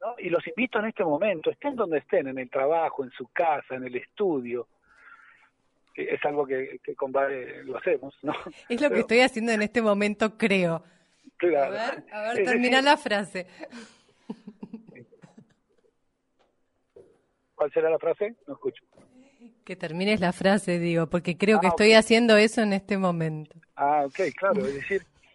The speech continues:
Speaker 1: este, donde estén, se puedan calzar y poner los pies sobre la tierra,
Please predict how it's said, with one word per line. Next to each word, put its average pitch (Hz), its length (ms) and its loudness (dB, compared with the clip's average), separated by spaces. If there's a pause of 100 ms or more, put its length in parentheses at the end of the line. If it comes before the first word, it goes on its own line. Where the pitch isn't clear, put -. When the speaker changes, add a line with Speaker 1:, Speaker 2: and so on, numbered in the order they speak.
(420)
Speaker 1:
este, 135 1040 0 (1080)
donde 151 320 -2
estén, 139 520 -4 (880)
se - 180 -20
puedan - 240 -8 (160)
calzar 185 500 -4
y 151 100 -20
poner 160 320 -6
los 190 180 -10
pies 190 240 -8
sobre 160 220 -2
la 123 100 -8
tierra, 196 440 -4